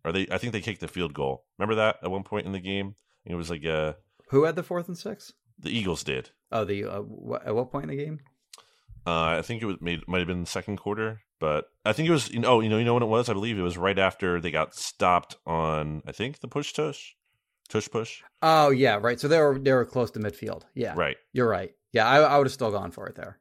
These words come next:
Speaker 1: So point, and also if you looked at, like, um, Ben, Ben Baldwin's fourth down bot or the New York Times fourth, whatever the fourth down thing, um,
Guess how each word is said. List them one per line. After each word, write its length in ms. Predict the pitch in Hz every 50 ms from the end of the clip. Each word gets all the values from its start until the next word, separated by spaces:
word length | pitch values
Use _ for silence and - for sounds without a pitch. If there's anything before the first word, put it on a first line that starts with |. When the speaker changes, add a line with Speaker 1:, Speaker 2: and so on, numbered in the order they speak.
| _ _ _
Speaker 1:
So 400 | - - 131 113 110 107 107 104
point, 360 | - - 147 143 117 101 - -
and 160 | 123 123 120
also 480 | 113 120 120 - - 110 104 101 98 73
if 120 | 98 87
you 100 | - 101
looked 180 | 98 98 - -
at, 100 | 95 -
like, 220 | - 85 82 76 82
um, 280 | 80 78 76 73 71 - _ _ -
Ben, 260 | 85 85 78 71 - _ _ _ -
Ben 160 | 85 85 82
Baldwin's 400 | 78 80 80 80 80 78 71 71
fourth 300 | - - 98 87 80 _
down 220 | - 87 82 80 82
bot 220 | 76 73 71 -
or 20 | 73
the 100 | 71 76
New 120 | 78 80
York 140 | 78 73 -
Times 240 | - 82 76 73 71
fourth, 280 | - - 85 80 - -
whatever 420 | 82 85 85 80 80 76 76 71 -
the 80 | 80
fourth 240 | - - 101 92 - -
down 260 | 92 85 82 80 76
thing, 320 | - 85 78 73 73 73 - _ - _ _ _ -
um, 440 | - 80 78 78 76 73 76 76 73